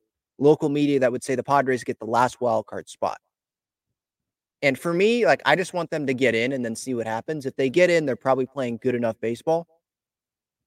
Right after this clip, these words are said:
But yeah, that would be concerning for sure. To answer this question, yeah, it would be concerning if they didn't make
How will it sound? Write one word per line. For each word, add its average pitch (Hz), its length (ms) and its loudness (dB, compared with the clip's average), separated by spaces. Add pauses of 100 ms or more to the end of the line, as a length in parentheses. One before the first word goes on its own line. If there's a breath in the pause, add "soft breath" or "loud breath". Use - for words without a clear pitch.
(220)
But 156 120 4
yeah, 120 240 4 (260)
that 147 120 6
would 190 120 4
be 202 100 2
concerning 156 540 -6
for 117 140 -14
sure. 107 220 -6
To 95 80 -8
answer 156 360 -6
this 139 160 -4
question, 131 460 2
yeah, 131 180 4
it - 20 2
would 110 120 -2
be 139 120 0
concerning 131 500 -4
if 113 120 -8
they 120 100 0
didn't 120 200 -2
make 120 200 0